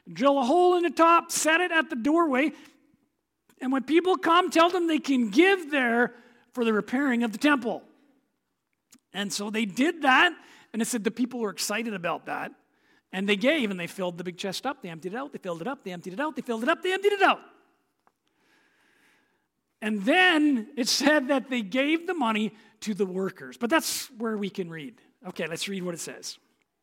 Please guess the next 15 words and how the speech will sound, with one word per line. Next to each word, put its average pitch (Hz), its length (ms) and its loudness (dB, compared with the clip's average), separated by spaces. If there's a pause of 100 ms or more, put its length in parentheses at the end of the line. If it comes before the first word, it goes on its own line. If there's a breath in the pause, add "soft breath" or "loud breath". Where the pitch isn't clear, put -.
(580 soft breath)
Second 240 260 -4
Chronicles 285 400 2
twenty-four 254 560 -2
twelve. 190 420 -6 (760 soft breath)
"The 254 60 -2
king 381 360 2
and 320 100 0
Jehoiada 277 560 4
gave 330 480 4
the 392 60 0
money 294 300 2
to 294 120 -4
the 269 80 -6
construction 320 640 0
supervisors, 214 840 -4